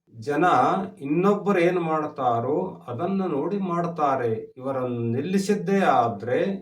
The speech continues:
ಇವರನ್ನು ನೋಡಿ ಒಬ್ಬರು ಒಬ್ಬರು ನಿಲ್ತಾ ಹೋಗ್ತಾರೆ. ಈ ರೀತಿ ಜನರನ್ನ ಸಂಗ್ರಹ ಮಾಡೋಕೆ ನಾನು ಅವರನ್ನ ನಿಲ್ಲಿಸಿದ್ದೆ" ಅಂತ ಹೇಳ್ದ.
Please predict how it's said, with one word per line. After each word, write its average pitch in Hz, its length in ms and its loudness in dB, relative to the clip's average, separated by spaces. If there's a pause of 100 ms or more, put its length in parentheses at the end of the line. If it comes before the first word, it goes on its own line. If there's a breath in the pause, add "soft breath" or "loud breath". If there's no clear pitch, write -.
ಇವರನ್ನು 139 600 -6
ನೋಡಿ 143 680 -2
ಒಬ್ಬರು 135 580 -6
ಒಬ್ಬರು 127 720 -6
ನಿಲ್ತಾ 151 480 -4
ಹೋಗ್ತಾರೆ. 123 1040 -6
ಈ 196 140 -6
ರೀತಿ 165 440 -6
ಜನರನ್ನ 143 520 -4 (120)
ಸಂಗ್ರಹ 196 640 0
ಮಾಡೋಕೆ 175 640 -4
ನಾನು 156 680 -4 (360 soft breath)
ಅವರನ್ನ 135 440 -4
ನಿಲ್ಲಿಸಿದ್ದೆ" 120 920 -6
ಅಂತ - 320 -10
ಹೇಳ್ದ. 165 360 -8